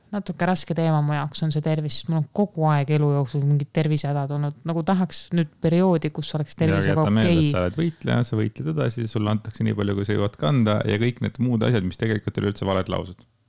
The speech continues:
Speaker 1: Jah. Tegelikult, äh, vahest ma olen mõelnud, et miks, äh, miks ma pean nii palju jaksama kanda? <laughs> Tahaks palju vähem jaksata.
Speaker 2: Muidugi.
Speaker 1: <laughs> Aga ei, mulle meeldib see lause muide.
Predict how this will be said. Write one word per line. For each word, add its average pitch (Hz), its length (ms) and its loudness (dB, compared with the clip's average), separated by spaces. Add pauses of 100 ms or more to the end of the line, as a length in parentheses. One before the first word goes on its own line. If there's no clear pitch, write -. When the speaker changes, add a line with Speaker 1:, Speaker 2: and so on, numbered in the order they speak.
Speaker 1:
Jah. 165 200 -4 (500)
Tegelikult, 185 640 -2
äh, 160 400 -2 (120)
vahest 185 240 -2
ma 156 100 0
olen 156 100 0
mõelnud, 156 280 -2
et - 80 -10
miks, - 340 -2 (180)
äh, 151 160 -6 (480)
miks 202 120 -4
ma 156 120 2
pean 165 240 2
nii 151 120 -2
palju 165 240 0
jaksama 175 400 0
kanda? 185 320 4 (400)
<laughs> - 360 0
Tahaks 226 240 -4
palju 240 200 0
vähem 233 280 2
jaksata. 220 320 -2
Speaker 2:
Muidugi. 101 360 2 (440)
Speaker 1:
<laughs> - 440 -8
Aga 185 160 0
ei, 196 120 4
mulle 185 200 4
meeldib 175 360 0
see 147 120 -4
lause 147 240 -2
muide. 147 280 -2